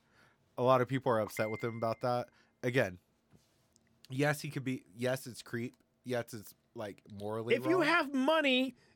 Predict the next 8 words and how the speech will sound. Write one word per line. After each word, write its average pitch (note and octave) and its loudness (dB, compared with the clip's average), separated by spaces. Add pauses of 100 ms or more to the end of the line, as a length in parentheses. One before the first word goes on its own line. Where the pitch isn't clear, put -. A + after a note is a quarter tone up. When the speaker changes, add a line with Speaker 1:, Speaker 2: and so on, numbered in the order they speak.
(140)
Speaker 2:
fucking C4+ 2
use C#4+ 2
that C#4+ 2
money B3+ 2
to C#4+ 0
get C#4+ 0
some D#4 0
pussy. D4+ 2